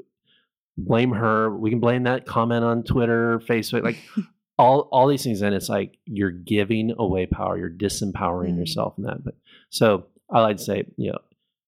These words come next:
Speaker 1: just look for ways to take, take it back. And
Speaker 2: Mm.
Speaker 1: codependency is a great, like, again, you're giving away power to another person.
Speaker 2: Mm.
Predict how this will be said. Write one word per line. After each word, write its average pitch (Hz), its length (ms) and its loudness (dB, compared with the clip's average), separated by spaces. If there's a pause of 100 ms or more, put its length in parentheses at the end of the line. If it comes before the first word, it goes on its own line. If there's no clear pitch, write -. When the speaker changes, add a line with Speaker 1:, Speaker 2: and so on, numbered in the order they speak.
(680)
Speaker 1:
just 104 200 -4
look 104 320 2
for 107 160 -2
ways 92 320 -2
to 90 80 -12
take, - 340 -8 (220)
take - 280 -6
it - 180 -12
back. - 420 -8 (240)
And 190 200 0
Speaker 2:
Mm. - 40 -4
Speaker 1:
codependency 170 600 2
is 107 120 0
a 95 40 -4
great, 117 400 2
like, 98 220 -4 (480)
again, 117 480 0
you're 98 240 -4
giving 135 380 0
away 110 280 0
power 117 520 0
to - 160 -6
another 101 320 -2
person. - 600 -2 (140)
Speaker 2:
Mm. 170 380 -6